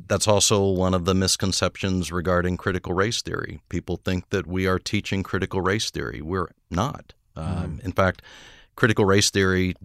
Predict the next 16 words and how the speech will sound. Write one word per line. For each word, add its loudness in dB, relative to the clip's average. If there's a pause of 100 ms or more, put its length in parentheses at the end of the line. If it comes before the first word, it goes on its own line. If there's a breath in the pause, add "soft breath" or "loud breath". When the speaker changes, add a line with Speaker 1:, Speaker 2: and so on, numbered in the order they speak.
(260)
Speaker 1:
never 4
comes 0
up -2 (240)
in -2
conversation. -2
It's -6
never 0
been -2
part -2
of -4
any -4
academic -6 (240)
planning 0
or -6
instructional -4
design. -4